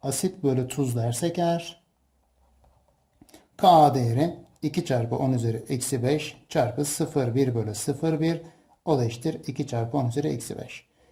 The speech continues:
P H değeriniz üssün mutlak değerinden logaritmik değeri çıkarırsanız eğer dört nokta yedi bulursunuz. Hidroliz.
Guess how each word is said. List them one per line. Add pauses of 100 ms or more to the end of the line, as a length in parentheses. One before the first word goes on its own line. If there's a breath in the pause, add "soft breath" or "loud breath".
(140)
P
H
değeriniz (800)
üssün
mutlak
değerinden (440)
logaritmik
değeri
çıkarırsanız
eğer (360)
dört
nokta
yedi (360)
bulursunuz. (1080)
Hidroliz.